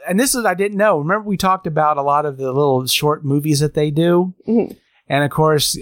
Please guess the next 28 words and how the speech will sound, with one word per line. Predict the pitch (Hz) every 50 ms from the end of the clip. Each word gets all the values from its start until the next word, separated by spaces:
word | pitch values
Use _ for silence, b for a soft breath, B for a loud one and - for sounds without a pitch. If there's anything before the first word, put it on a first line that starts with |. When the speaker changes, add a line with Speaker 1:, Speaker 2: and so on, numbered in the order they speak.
| - _ -
Speaker 1:
there | 139 147 151
was | 151 139 120
those | 143 143 135 123
movies | 147 156 156 143 135 143 143 139 120
with, | 123 139 131 - -
uh, | 147 139 147 151 - _ _ _ _ _ _ _
all | - 156 156 156
the | 151
questions | - - 156 160 151 - - 147 135 131
about | 131 127 139 135 131 - -
why | 143 131 135 135 135 - 135 139 131
Thor | - - - 143 135 143 143 147 147 147
didn't | 156 147 139 143 139 139 131
show | - 143 139 131 139
up. | 135 - - 135 117
He | 139 147
wasn't | 143 147 143 131 135 135
involved | 127 123 123 127 131 131 131 139
in | 131 127
the | 123
Speaker 2:
Yes. | 120
Speaker 1:
last | 127 127 131 - 127
Avengers | 117 127 131 135 127 131 120 120
Speaker 2:
Mm-hmm. | 127
Speaker 1:
movie. | 139 139 127 135 139 139 135 - B B B B B B B B B
And | 139 147
you | 151 147 135
had | 113 147 147 147 147 143 143 143 143